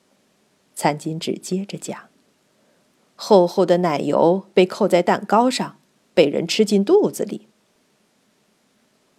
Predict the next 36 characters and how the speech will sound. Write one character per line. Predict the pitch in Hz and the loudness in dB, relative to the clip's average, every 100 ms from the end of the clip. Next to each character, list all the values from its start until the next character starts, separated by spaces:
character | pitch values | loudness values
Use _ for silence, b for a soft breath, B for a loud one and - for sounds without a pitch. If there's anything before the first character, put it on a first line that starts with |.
| _ - | _ -14
听 | - 285 285 285 | -2 0 0 -2
着 | 170 | -4
真 | - 359 440 | -2 0 2
叫 | 427 208 | 2 -2
人 | - 170 | -4 -8
倒 | 196 - - 208 | -8 -8 -10 -4
胃 | 196 - | -2 -2
口。 | - - - _ _ _ _ _ _ _ _ _ _ | -8 -12 -12 _ _ _ _ _ _ _ _ _ _
“我 | 359 359 | 4 4
可 | 440 302 | 4 -2
不 | 185 | -4
想。” | - - _ _ _ _ _ _ _ _ _ _ _ _ _ _ - | -6 -10 _ _ _ _ _ _ _ _ _ _ _ _ _ _ -12
牙 | 139 | -12
膏 | 139 131 | -10 -14
管 | - - - | -14 -16 -16
说 | - - - _ _ _ _ _ _ _ _ _ _ | -14 -14 -14 _ _ _ _ _ _ _ _ _ _
，“我 | 330 403 | 4 4
可 | - 220 | 4 0
不 | 208 | 0
想 | 196 - | -4 -4
知 | - 147 | -6 -4
道 | 135 - - | -4 -8 0
在 | 196 | 2
人 | - - | 2 0
的 | 190 | -2
肚 | 190 175 | 0 0
子 | 165 | 0
里 | - - - 285 - | -4 -6 -12 -8 4
又 | 466 180 | 4 4
发 | - 151 | -2 -4
生 | 175 147 | -2 -2
了 | 147 | 0
什 | - | -2
么 | - | -2
事 | - 151 | -4 -4
情。” | - - | -6 -10